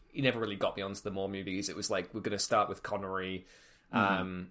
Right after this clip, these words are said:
Speaker 1: and really go from there." But yeah, like, my Bond, my Bond journey was kind of like, I'm struggling to think of it. It's almost like Star Wars to me. It's like, it's always been a part of my life. Like, I remember seeing Star Wars as a lightning bolt moment, whereas James Bond has kind of
Speaker 2: Yeah.
Speaker 1: always just been there, kind of hanging around.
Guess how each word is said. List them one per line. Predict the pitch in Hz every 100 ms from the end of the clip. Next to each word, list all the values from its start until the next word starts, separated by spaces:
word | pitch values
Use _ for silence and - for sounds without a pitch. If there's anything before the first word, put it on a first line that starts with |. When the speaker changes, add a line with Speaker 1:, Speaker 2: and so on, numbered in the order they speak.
| -
Speaker 1:
and |
really | 120 123
go | 131
from | 135
there." | 160
But | 151
yeah, | 185
like, | 180 165
my | 170
Bond, | 143 135 170 143
my | 123
Bond | 165 147 127
journey | 113 107
was | 95 -
kind | 107
of | 104
like, | 101
I'm | 117
struggling | 110 143 147 139
to | 123
think | 131 113
of |
it. | 120
It's | -
almost | - 147 151 151
like | 131
Star | - 117 113
Wars | 123 131
to | -
me. | 127 127
It's | 117 -
like, | 110
it's | 113
always | - 110 113
been | 120
a | 110
part | 117 110
of | 113
my |
life. | 110 107 123
Like, | 131
I |
remember | 113 127 131
seeing | - 120
Star | 107 - 110
Wars | 107 107
as | 104
a |
lightning | 101 110 123 107
bolt | 98 98 87
moment, | 92 87 76 - - - - - -
whereas | 117 110
James | - 127 120
Bond | - 120 120
has | 110
kind | - 110
of | 107
Speaker 2:
Yeah. | 113
Speaker 1:
always | 123 123 123 120
just | 123 - -
been | 123 123
there, | 123 120 123 123 139 _ -
kind | 117 110
of | 107 90 - - _ - - -
hanging | - - 127 123 123
around. | 117 117 117 123 151